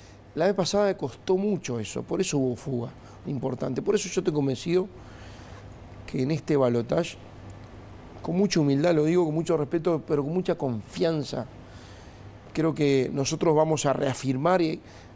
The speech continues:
el voto de los que votaron la coalición el domingo pasado, el cuarenta y ocho por ciento, y además mucha gente que ahora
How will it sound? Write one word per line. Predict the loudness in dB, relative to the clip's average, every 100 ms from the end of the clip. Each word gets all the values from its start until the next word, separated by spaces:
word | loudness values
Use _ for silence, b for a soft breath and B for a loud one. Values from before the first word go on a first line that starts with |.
| -6
el | 0
voto | 2 2 4 2
de |
los | 2
que | 0
votaron | 2 2 4
la | 4
coalición | 4 0 0 0 -2 -6 -4
el | 0
domingo | 0 2 2
pasado, | 0 2 2 2 -4
el | -4
cuarenta | -2 -2 0
y | 0
ocho | 2
por | -2 -2
ciento, | -2 -2 -2 -4 -6 -16 -20 B B B B B -6
y | -2
además | 0 0
mucha | 0 0 0
gente | 2 2 2 0
que | 2
ahora | 4 4 2